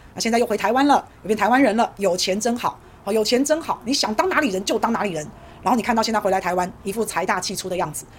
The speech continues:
一副捐钱很了不起的样子。曹兴诚说了嘛，他捐三十亿啊，才有人听他说话啊。好，他不捐钱，没有人听他说话啊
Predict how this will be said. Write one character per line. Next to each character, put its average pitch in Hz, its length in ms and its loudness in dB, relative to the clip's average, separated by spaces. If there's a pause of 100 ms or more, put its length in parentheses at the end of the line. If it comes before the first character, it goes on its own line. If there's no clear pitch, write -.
(160)
一 226 100 0
副 240 140 0
捐 247 160 -2
钱 185 160 -4
很 185 160 -6
了 170 140 -4
不 - 80 -10
起 - 120 -4
的 151 80 -6
样 185 160 0
子。 - 140 -12 (300)
曹 - 120 -4
兴 240 140 0
诚 208 100 -4
说 202 140 -2
了 185 80 -2
嘛， - 100 -14 (220)
他 226 60 -8
捐 269 100 2
三 277 140 0
十 - 120 -2
亿 226 120 -4
啊， 180 120 -4 (160)
才 214 140 -4
有 220 100 -2
人 170 120 -6
听 262 100 -4
他 277 80 0
说 285 140 -2
话 285 180 -2
啊。 262 140 -8 (400)
好， 175 100 -2
他 220 60 2
不 254 80 -2
捐 320 160 0
钱， 220 200 0
没 233 120 2
有 294 80 2
人 269 100 -4
听 269 80 -4
他 285 80 0
说 285 100 -4
话 269 200 -2
啊 233 120 -10